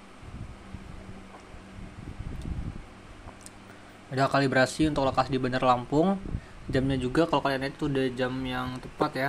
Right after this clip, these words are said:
sama jam pengamatan kita, dua tiga lima belas. Sekarang kita cari ke rasi Perseus. Nah, katanya tuh rasi Perseus itu dia jam-jam segini tuh dia ntar bakal terbit dari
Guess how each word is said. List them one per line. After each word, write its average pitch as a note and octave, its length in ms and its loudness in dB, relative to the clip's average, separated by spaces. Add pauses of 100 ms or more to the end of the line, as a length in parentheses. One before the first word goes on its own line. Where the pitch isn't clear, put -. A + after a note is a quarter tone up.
sama B2+ 320 -2
jam B2+ 160 0
pengamatan B2+ 480 0
kita, C#3 480 0 (720)
dua B2 160 -2
tiga A#2+ 240 -2
lima B2 160 -2
belas. A#2+ 480 2 (400)
Sekarang D#3 640 4
kita E3 560 10
cari D3+ 400 4
ke - 80 0
rasi C3+ 400 4
Perseus. B2+ 800 0
Nah, B2 160 -2
katanya C3 320 0
tuh D3+ 160 8
rasi D3 160 2
Perseus C3 480 4
itu D3+ 160 0
dia E3 320 12 (480)
jam-jam C#3 160 4
segini C#3 240 2
tuh D#3+ 80 6
dia D#3+ 80 10
ntar D#3+ 240 6
bakal C3+ 320 2
terbit C#3 320 2
dari D3+ 640 4